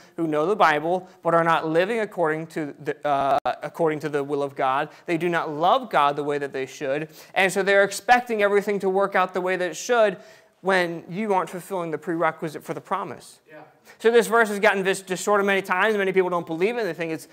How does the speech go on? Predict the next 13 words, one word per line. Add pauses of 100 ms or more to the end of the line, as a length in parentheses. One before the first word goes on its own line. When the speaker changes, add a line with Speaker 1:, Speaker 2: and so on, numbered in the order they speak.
(140)
Speaker 1:
uh,
you
know,
poetical
or
things
like
that.
No,
God
is
very
serious,